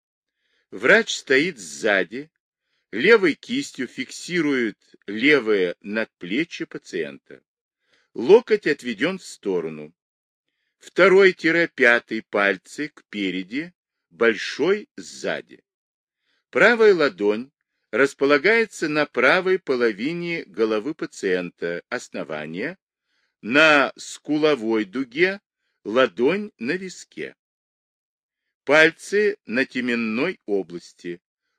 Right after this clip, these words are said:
локоть согнут, плечо отведено под прямым углом. Для М Б правых рёбер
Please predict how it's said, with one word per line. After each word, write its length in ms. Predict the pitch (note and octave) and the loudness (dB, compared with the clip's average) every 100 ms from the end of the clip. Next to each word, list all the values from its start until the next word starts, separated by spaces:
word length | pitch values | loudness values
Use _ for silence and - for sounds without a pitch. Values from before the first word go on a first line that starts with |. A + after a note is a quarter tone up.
| - | -14
локоть 560 | G#2+ B2 F#3 - F3+ | -2 2 2 0 -10
согнут, 840 | - - - A2+ G#2 F#2 D#3 - _ _ _ - | -10 -16 -4 0 0 -2 -14 -14 _ _ _ -12
плечо 720 | G#2+ A2 - - G2+ D3+ - - | -8 -8 -8 -8 -2 -2 -4 -8
отведено 720 | G2+ - E2+ D#2+ E2 F#2+ F3+ | -10 -8 -16 -12 -8 -8 -8
под 200 | - - | -8 -10
прямым 480 | - E2 D#2 F#2+ C#3+ - | -10 -14 -12 -12 -14 -18
углом. 500 | A2 E2 C#2+ C2 _ _ _ _ _ _ _ _ _ _ _ | -20 _ -16 -16 _ _ _ _ _ _ _ _ _ _ _
Для 460 | _ - D3+ A#3+ - | _ -2 0 0 0
М 280 | C#3 C3 G#2+ | 0 0 0
Б 280 | E2+ A#2 C3+ | 2 2 2
правых 520 | - B2 F#3 D3 A2+ E2+ | -2 -2 0 -4 -8 -8
рёбер 440 | E2 D#2+ F2 | -6 -6 -8